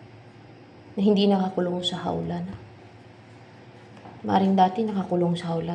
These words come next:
to. Clouded yung isipan niya. Ng negativities. Nakakulong siya sa sarili niyang mundo kasi possible ginawan siya ng scheme. Any scheme.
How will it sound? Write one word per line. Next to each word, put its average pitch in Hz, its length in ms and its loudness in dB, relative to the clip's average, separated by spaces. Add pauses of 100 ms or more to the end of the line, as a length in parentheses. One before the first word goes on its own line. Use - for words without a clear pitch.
to. 202 160 -14 (1040)
Clouded 180 400 2
yung - 160 -4
isipan 175 480 -6
niya. 196 180 -6 (2750)
Ng 196 80 6
negativities. 180 1040 -2 (1800)
Nakakulong 196 480 2
siya - 160 -8
sa - 40 4 (120)
sarili 180 160 2
niyang 180 320 2
mundo 175 160 0 (160)
kasi 196 400 -2 (1300)
possible 208 400 2
ginawan 196 240 4
siya 185 200 -2
ng 175 80 -4
scheme. - 360 -6 (800)
Any 262 320 8
scheme. 175 400 2